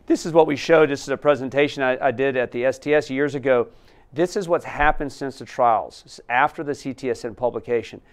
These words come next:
More patients before the publication were repairing these patients, and now they're replacing these patients. I think surgeons need to be smart about what they do. Just don't leave them with M R.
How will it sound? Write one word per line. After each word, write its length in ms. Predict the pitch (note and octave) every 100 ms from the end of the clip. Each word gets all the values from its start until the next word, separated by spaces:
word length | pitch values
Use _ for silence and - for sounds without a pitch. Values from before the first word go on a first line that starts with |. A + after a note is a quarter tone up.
| _ - -
More 260 | B2+ D#3+ F#3
patients 480 | F3 D#3+ D3+ C#3
before 540 | - A2+ - - F3+ G3+
the 80 | E3+
publication 640 | D3+ C#3+ C3+ C#3 B2+ C3
were 160 | A2+ G#2+
repairing 400 | - D3 E3 F3
these 200 | F3+ -
patients, 480 | F3+ F3 F#3+ - _ _ -
and 120 | B2+
now 440 | C#3 C#3+ C#3+ C#3 _ _
they're 140 | C3 B2+
replacing 480 | - A2+ G#2+ A2
these 160 | F#2 F2+
patients. 480 | - F2 - E2+ - - _ -
I 60 | C#3
think 200 | E3 -
surgeons 520 | - E3+ D#3 D#3+ C#3+
need 120 | C#3+
to 60 | B2+
be 120 | A#2+
smart 680 | A2+ - - C3 C3 C3 -
about 280 | A#2+ A#2+ A2
what 180 | A#2 G#2+
they 120 | A2+
do. 300 | G2+ A2 G#2 - _ _
Just 360 | - D#3 D#3 -
don't 240 | C#3+ C3
leave 200 | B2 A#2+
them 180 | A2+ A2+
with 100 | A2
M 220 | G#2 G2
R. 180 | E2 -